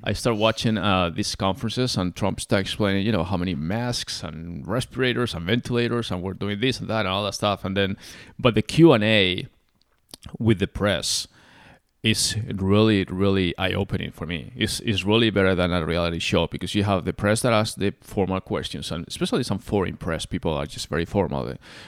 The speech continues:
"We have this, when you expect this, that." But then you have the, uh, the C N N guys that hate Trump, of course,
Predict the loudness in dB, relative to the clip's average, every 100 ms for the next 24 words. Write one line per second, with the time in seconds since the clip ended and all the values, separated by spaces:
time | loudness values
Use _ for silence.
0 | -14 -8 -6 -6 -2 0 0 -2 -4 -8
1 | -8 -10 -8 -6 -6 -4 -6 -6 -18 -20
2 | -20 -4 -4 0 2 2 2 2 0 -2
3 | -2 -2 -2 -4 -6 -8 _ -16 -14 -14
4 | -20 -18 -8 -4 0 2 2 0 0 0
5 | -2 -6 -6 -8 -8 -8 -8 -8 -12 -6
6 | -8 -6 -10